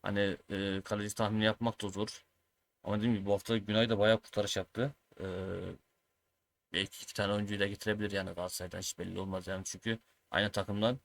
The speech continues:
iki tane oyuncunun getirdiğini de görmüş olduk, e, geçtiğimiz dönemlerde arkadaşlar. Hiç belli olmaz Konami'nin yapacağı. Evet, tahminlerim bu şekildeydi arkadaşlar. Bakalım kimler gelecek, hep birlikte göreceğiz. Süper Lig'den de oyuncularımız vardı.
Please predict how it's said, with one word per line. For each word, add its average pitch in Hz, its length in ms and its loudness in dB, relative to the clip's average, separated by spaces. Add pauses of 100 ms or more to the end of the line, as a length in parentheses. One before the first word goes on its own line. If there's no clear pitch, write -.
(500)
iki - 120 -8
tane 104 200 2
oyuncunun 104 300 0
getirdiğini 98 440 -2
de 120 100 2
görmüş 113 400 0
olduk, 104 320 -2 (340)
e, 78 80 -12
geçtiğimiz 98 520 -4
dönemlerde 92 460 -2
arkadaşlar. 98 400 -4 (760)
Hiç - 180 -2
belli 101 200 2
olmaz 98 240 -2
Konami'nin 92 280 -4
yapacağı. 98 560 0 (640)
Evet, - 400 -2
tahminlerim 139 520 6
bu 135 60 0
şekildeydi 107 400 2
arkadaşlar. 104 440 0
Bakalım 123 360 2 (460)
kimler 113 260 2
gelecek, 101 360 0
hep - 160 -2
birlikte 104 240 -6
göreceğiz. 101 460 0 (540)
Süper - 220 0
Lig'den 104 280 -2
de 95 80 -4 (240)
oyuncularımız 87 540 -6
vardı. 92 360 0